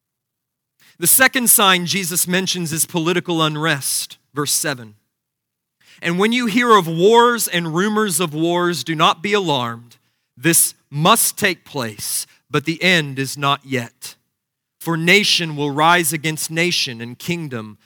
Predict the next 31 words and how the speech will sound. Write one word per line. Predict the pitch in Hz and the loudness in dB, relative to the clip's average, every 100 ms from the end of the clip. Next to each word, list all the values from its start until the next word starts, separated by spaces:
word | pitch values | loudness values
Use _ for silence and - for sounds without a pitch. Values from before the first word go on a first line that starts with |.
| _ _ | _ _
against | 123 117 127 - - | -8 -4 -4 -6 -10
kingdom." | - 147 120 104 92 _ _ _ _ _ _ _ | -10 -10 -10 -16 _ _ _ _ _ _ _ _
Sounds | - 175 202 156 | -4 -2 -2 0
like | 180 175 - | 0 0 -2
the | 147 123 120 _ _ _ - | -4 -4 -8 _ _ _ -8
rider | 143 156 156 143 | -2 0 0 -4
on | |
the | 139 | -6
red | 131 156 135 | -4 -4 -4
horse | 147 156 139 127 | -6 -6 -6 -8
in | |
Revelation | 117 131 135 135 - 127 127 | -6 -6 -4 -6 -6 -8 -8
six, | - 131 107 - - - - _ _ _ _ _ _ _ 147 | -6 -8 -10 -10 -8 -8 -12 _ _ _ _ _ _ _ -10
who | 143 | -6
was | 139 | -6
permitted | - 156 165 175 147 | -4 -4 -2 -2 -4
to | |
take | 135 175 165 - | -4 -2 -2 -4
peace | 180 185 - | -6 -4 -4
from | 156 139 | -6 -8
the | 131 | -6
earth | 127 123 | -6 -6
so | - 143 | -6 -6
that | 139 | -6
men | 139 160 160 | -4 -4 -4
should | - 135 | -6 -6
slay | - - 160 185 180 | -4 -4 0 2 2
one | 143 123 | 0 -6
another | 117 117 110 | -8 -10 -10
throughout | 110 123 135 139 - | -14 -4 -2 -2 -4
this | 135 - | -8 -8